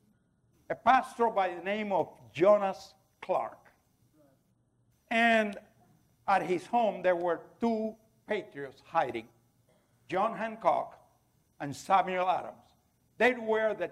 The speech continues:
two most wanted men by the British Army. They were instructed to capture them and hang them by, for sedition.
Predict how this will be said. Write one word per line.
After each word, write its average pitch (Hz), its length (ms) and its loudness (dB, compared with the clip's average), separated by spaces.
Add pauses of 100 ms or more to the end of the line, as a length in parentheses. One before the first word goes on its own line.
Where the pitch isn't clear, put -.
(120)
two 269 180 2
most 226 420 -2
wanted 196 440 0
men 175 280 0
by 160 140 0
the 160 120 -4
British 160 360 -2
Army. 117 300 0 (1080)
They 202 140 6
were 190 320 2 (720)
instructed 233 720 0 (160)
to 143 140 -4 (500)
capture 233 400 2
them 220 280 4 (140)
and 143 160 0
hang 233 500 6
them 220 300 2 (400)
by, 190 200 2 (160)
for 196 200 2
sedition. 190 600 0